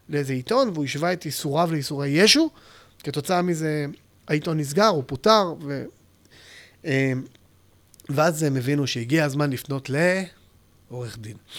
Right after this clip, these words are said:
והעורך דין, אה, ראה את הסרט ואמר שהם צריכים לחתוך כמה בדיחות. נגיד, יש בדיחה של מייקל פיילין שאומר, אה, "ת-, תתרמו למצורע לשעבר." "מה זה מצורע לשעבר? הייתי מצורע, הייתה לי עבודה, קיבצתי נדבות, בא ישו, נגע בי המניאק, עכשיו אני, אין לי עבודה, אני מצורע לש-,"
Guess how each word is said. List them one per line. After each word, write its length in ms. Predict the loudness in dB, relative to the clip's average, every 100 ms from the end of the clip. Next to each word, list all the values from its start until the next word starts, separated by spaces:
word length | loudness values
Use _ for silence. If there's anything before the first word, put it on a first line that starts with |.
| -12 -12 -18 -20 -18 -18 -8
והעורך 400 | 2 4 4 2
דין, 340 | 2 4 4 2
אה, 280 | 2 0 -4 -8
ראה 120 | -6 -6
את 100 | -6
הסרט 560 | -2 2 2 0 -2
ואמר 240 | -2 -2 -2
שהם 180 | -4
צריכים 280 | -6 -6 -6
לחתוך 320 | -6 -6 -8 -6
כמה 200 | -6 -6
בדיחות. 520 | -8 -4 -2 -2 -6 -20 -20 _ _ _ -8
נגיד, 180 | -4
יש 120 | -4 -4
בדיחה 240 | -4 -2
של 120 | -2
מייקל 280 | -4 -6 -8
פיילין 360 | -4 -2 -2 -4
שאומר, 540 | -4 -4 -4 -4 -4
אה, 140 | -6 -8
"ת-, 60 | -10
תתרמו 360 | -10 -2 0 2
למצורע 360 | 2 0 0
לשעבר." 560 | 2 2 2 4 4 4 0 -14 _ _
"מה 60 | -2
זה 60 |
מצורע 280 | -2 0 -2
לשעבר? 300 | -2 -4 -4
הייתי 180 | -2 0
מצורע, 360 | 4 6 6 6
הייתה 180 | 4
לי 80 | 4
עבודה, 360 | 4 4 2 0
קיבצתי 380 | -2 -4 -2 -2
נדבות, 360 | -2 -2 -2
בא 140 | 2 2
ישו, 260 | 2 2
נגע 280 | 0 0 -2
בי 120 | -2
המניאק, 420 | -4 -4 -4 -6
עכשיו 300 | -8 -6 -4
אני, 120 | -4 -6
אין 200 | -8 -8
לי 80 |
עבודה, 260 | -8 -6 -6
אני 100 | -6
מצורע 240 | -8 -8
לש-," 100 | -10